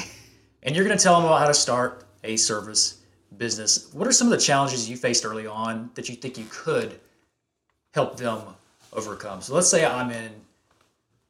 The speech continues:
Speaker 2: Denver, Colorado, and I wanna start a pet sitting business. I mean, am I just throwing it out there saying, "Hal, I will, I will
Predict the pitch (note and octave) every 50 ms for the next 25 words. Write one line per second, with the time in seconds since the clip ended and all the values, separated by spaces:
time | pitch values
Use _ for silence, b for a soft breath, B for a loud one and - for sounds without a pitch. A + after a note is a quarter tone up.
0 | _ _ _ - A#2 C3 D#3 D#3 D3 C#3+ C#3 - C3+ B2+ A#2+ A2+ G#2 G2+ G2 F#2+
1 | F2+ F2 E2+ - A#2+ C3+ D3 D3 - - C#3 A#2+ A2 F#2 - - - B2 G#2 -
2 | - - - F#2 F2+ E2+ E2+ E2 - _ _ _ _ - F#2+ G2+ F#2+ F#2 F#2 E2+
3 | - A2+ A2 A#2 A#2+ A2+ - C3+ C#3 D#3+ F#3+ F#3 F#3+ E3+ - D#3+ D3 D3 C3 C3+
4 | C3 B2+ B2+ B2 B2 B2+ C3+ B2 C3+ C#3 C#3 C3+ C#3 D3+ D3+ D3 C3 - - -
5 | C#3 D#3+ E3+ E3+ E3 E3+ - - -